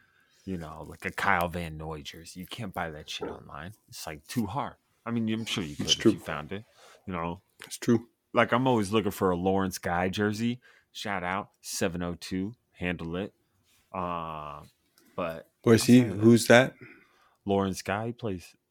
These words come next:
Speaker 1: on the defensive line for New England, but he's from Vegas. Went to Western High
Speaker 2: That's
Speaker 1: School.
Speaker 2: dope. Shout out.
Speaker 1: Yeah.
Speaker 2: Holler at him. Get him on the, let's get him on the show.
Speaker 1: Come on the show, bro. We'll
Speaker 2: They got
Speaker 1: talk
Speaker 2: a bye week
Speaker 1: seven oh two.
Speaker 2: coming up, right?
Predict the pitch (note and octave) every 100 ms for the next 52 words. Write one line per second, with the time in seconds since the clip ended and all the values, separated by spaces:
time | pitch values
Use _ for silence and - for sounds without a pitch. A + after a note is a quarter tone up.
0 | _ _ _ _ _ - F#2+ F2 E2 F2+
1 | F2+ F2+ F2+ E2+ F2 E2+ E2+ F2 F2 E2+
2 | F2 E2+ E2+ F2 F2 - F2 E2 E2+ E2+
3 | F2 E2+ - _ F2+ F2 E2+ F#2 - F#2
4 | F2+ - G#2 - A2 A#2+ _ _ _ _
5 | _ - G#2+ G#2 A2+ A#2+ - _ _ -
6 | F2+ F2 - _ _ - - _ _ -
7 | A#2 B2 C3 A#2+ A2 G2 G#2 B2 C3+ C#3+
8 | C#3 C#3 C3 B2 C#3+ F3 F3+ E3 E3 -
9 | - A#3+ A#3 F#3+ C#3 - - G#2+ G2+ F2
10 | D#2+ D#2 E2+ E2 D#2+ - G2+ G#2+ - C#3
11 | A2+ B2+ D#3+ D3 F#2+ A#2 A2+ G#2+ G#2+ G2+
12 | G#2+ B2+